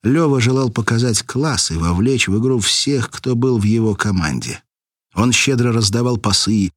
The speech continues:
прострелом или навесиком отправляя мяч товарищам. Он отважно бросался в самую гущу Рубилова, не щадил себя, прикрывал своих пацанов от ударов Гельбичей и часто падал, оставаясь в корчах одиноко лежать на земле,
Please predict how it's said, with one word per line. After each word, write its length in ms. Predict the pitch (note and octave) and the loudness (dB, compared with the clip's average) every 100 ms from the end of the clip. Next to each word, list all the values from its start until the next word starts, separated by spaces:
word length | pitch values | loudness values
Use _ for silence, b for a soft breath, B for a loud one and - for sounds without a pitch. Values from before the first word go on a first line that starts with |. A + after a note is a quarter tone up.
| - | -4
прострелом 600 | F2+ E2+ - G2 A2+ G2 | -2 -2 -2 0 2 2
или 120 | F#2+ | 2
навесиком 580 | F#2 F2+ G2+ - - E2+ | 2 0 0 -2 -2 -4
отправляя 560 | E2 - F2 F#2+ G2 E2+ | -2 -2 -2 0 0 0
мяч 320 | F#2+ E2+ - | 0 0 -4
товарищам. 720 | E2+ F#2+ F2+ E2 - D#2 D2+ B B | -2 -2 0 0 -2 -2 -4 B B
Он 120 | E2 | -2
отважно 440 | E2+ F2+ F#2+ F2 E2 | -2 -2 -2 0 -2
бросался 500 | E2 - F#2+ - E2+ | -2 -2 -2 -2 -2
в 60 | |
самую 480 | - F#2 G2+ F#2+ G2 | -2 -2 0 0 0
гущу 440 | F2 A2+ G2 - F#2+ | 0 0 0 0 0
Рубилова, 680 | G2+ G#2+ A2 G#2 F#2+ - - B | 0 0 2 0 0 -2 -6 B
не 220 | - B2 A2 | 0 0 2
щадил 480 | - B2 A#2+ C3 G2+ | 0 0 0 0 0
себя, 480 | - A#2 C3 A#2+ F#2 | 0 0 0 -2 -2
прикрывал 680 | G#2 A2 G2+ C3+ C#3+ C3 | -2 -2 -2 -2 -2 -2
своих 400 | G#2 A2+ B2+ A#2+ | -2 0 -2 -2
пацанов 500 | - G#2 A#2+ C3+ B2+ | -2 -2 -2 -2 -2
от 140 | A2 G2+ | -4 -2
ударов 380 | A#2+ C#3 B2+ G#2+ | -2 0 0 0
Гельбичей 680 | A#2+ D3 A#2+ A2+ A#2+ F#2+ - _ | 0 0 0 2 0 -2 -4 _
и 100 | G#2 | -2
часто 400 | G2 B2+ - A#2 | -2 -2 -2 -4
падал, 560 | F2 - G#2 A2+ G2 E2+ | -6 -2 0 0 0 -2
оставаясь 640 | D#2 - E2 G2+ E2+ D#2 | -2 -4 -4 -4 -2 -4
в 100 | - | -6
корчах 520 | - G2 G2 - F2 E2+ | -6 -4 -4 -4 -4 -4
одиноко 480 | D#2+ D#2+ G2 - | -2 -2 -2 -2
лежать 340 | D#2+ D#2+ F2 E2 | -4 -4 -4 -4
на 160 | D#2+ | -4
земле, 480 | D#2 D#2 D#2 G#2 G2 | -4 -2 -2 0 -2